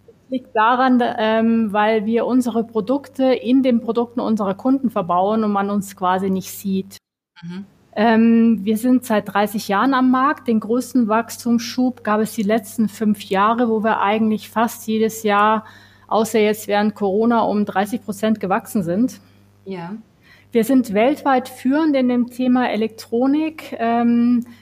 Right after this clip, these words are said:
Speaker 1: der Schwerpunkt ist R F I D. Da bin ich mir auch ziemlich sicher, da weiß auch nicht jeder, was das genau ist.
Speaker 2: Das sind
Speaker 1: Und
Speaker 2: Chips,
Speaker 1: dann
Speaker 2: oder?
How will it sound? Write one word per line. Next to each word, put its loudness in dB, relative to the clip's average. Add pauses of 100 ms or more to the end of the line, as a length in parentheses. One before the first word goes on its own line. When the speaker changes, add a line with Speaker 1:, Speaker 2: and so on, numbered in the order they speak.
(180)
Speaker 1:
der 0
Schwerpunkt 0
ist -4
R -2
F -2
I 2
D. 0 (500)
Da 0
bin 2
ich 0
mir 2
auch -2
ziemlich -2
sicher, -4
da -2
weiß -2
auch 2
nicht 0
jeder, 0
was -2
das -12
genau -4
ist. -6 (400)
Speaker 2:
Das -2
sind 2
Speaker 1:
Und -8
Speaker 2:
Chips, 0
Speaker 1:
dann 2
Speaker 2:
oder? -6